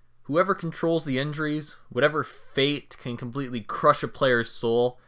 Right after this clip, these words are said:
whatever forces there are in the universe that don't let someone achieve their highest standard,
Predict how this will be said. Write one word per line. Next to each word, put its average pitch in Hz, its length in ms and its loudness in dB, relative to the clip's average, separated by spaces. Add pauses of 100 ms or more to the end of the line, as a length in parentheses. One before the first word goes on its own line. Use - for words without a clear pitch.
(440)
whatever 233 340 6
forces 190 640 2
there 127 160 0
are 123 100 6
in 131 100 -2
the 131 80 -4
universe 131 500 -4
that 113 220 -2
don't 143 240 2
let 131 200 0
someone 131 360 -2
achieve 123 520 -4
their 110 160 0
highest 117 400 -2
standard, 127 560 -4